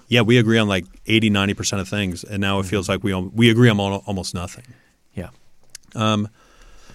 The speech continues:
Speaker 1: so there's those things I really, um, agree with. I re-, I,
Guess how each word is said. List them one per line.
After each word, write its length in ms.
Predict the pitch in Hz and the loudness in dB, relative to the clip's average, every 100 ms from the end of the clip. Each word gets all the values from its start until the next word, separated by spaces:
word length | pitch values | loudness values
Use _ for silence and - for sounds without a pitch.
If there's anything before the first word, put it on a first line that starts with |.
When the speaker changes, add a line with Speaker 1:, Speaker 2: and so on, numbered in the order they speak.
| - _ | -20 _
Speaker 1:
so 520 | - 170 151 147 143 123 - | 0 2 4 4 2 -2 -10
there's 540 | 147 165 160 135 123 - _ _ _ _ _ _ _ | -2 0 2 0 -2 -6 _ _ _ _ _ _ _
those 440 | 113 113 156 165 | -4 2 2 2
things 240 | - 160 143 | 0 -2 0
I 60 | |
really, 580 | 139 147 139 139 139 135 - | 0 0 0 -2 -2 -6 -8
um, 300 | 113 113 113 - | -6 -4 -4 -4
agree 240 | 117 120 | -4 0
with. 180 | 120 120 | 0 0
I 60 | 117 | 2
re-, 240 | 117 123 - | 2 2 0
I, 180 | 110 | -2